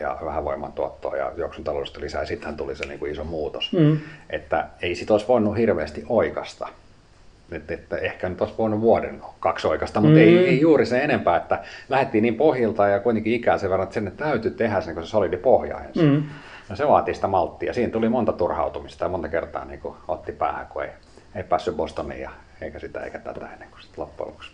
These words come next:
Speaker 1: tulokset parani.
Speaker 2: Näinhän se on, että ei siihen, ei ole oikotietä oikein
Speaker 1: Niin.
Speaker 2: näissä hommissa,
Speaker 1: Niin.
Speaker 2: että
Speaker 1: Ja
Speaker 2: se
Speaker 1: se on, se, se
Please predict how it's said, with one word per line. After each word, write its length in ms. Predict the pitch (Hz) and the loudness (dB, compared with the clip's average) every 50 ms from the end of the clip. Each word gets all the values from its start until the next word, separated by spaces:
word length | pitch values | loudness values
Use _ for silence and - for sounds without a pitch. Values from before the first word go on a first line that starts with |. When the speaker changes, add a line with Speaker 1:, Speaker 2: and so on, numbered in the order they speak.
| - - | -12 -10
Speaker 1:
tulokset 280 | 80 76 73 - - - | -10 -10 -10 -14 -14 -12
parani. 240 | 78 76 - - 92 - - - - - - - - - | -12 -12 -12 -12 -16 -18 -18 -20 -20 -20 -20 -20 -8 -4
Speaker 2:
Näinhän 320 | 190 175 143 113 101 98 | 0 2 2 2 2 -2
se 160 | - - - 139 | -4 0 2 2
on, 120 | 123 113 | 2 2
että 180 | 110 - - 123 | -2 -2 -2 -2
ei 80 | 110 107 | -2 0
siihen, 240 | - - 117 101 - - - - | -2 -6 -6 -6 -8 -14 -2 4
ei 180 | - 147 147 156 | 6 10 12 12
ole 160 | 160 151 - | 12 12 12
oikotietä 580 | 165 139 135 131 135 - - - - - - | 12 10 10 8 6 0 0 -2 0 0 0
oikein 320 | - - - - - - 156 | 0 0 -2 -2 -2 -4 -2
Speaker 1:
Niin. 140 | 160 - - | -2 -4 0
Speaker 2:
näissä 320 | - 131 127 123 - - - | 2 2 2 2 0 -4 -4
hommissa, 380 | - - - - - - 90 | -4 -2 -2 -2 -4 -4 -4
Speaker 1:
Niin. 100 | 85 - | -4 -4
Speaker 2:
että 140 | - - - | -4 -4 -6
Speaker 1:
Ja 60 | 85 | 0
Speaker 2:
se 20 | 95 | 4
Speaker 1:
se 120 | 117 123 | 8 8
on, 120 | 110 107 107 | 8 8 6
se, 200 | - 123 123 107 | 4 2 2 2
se 40 | - | 2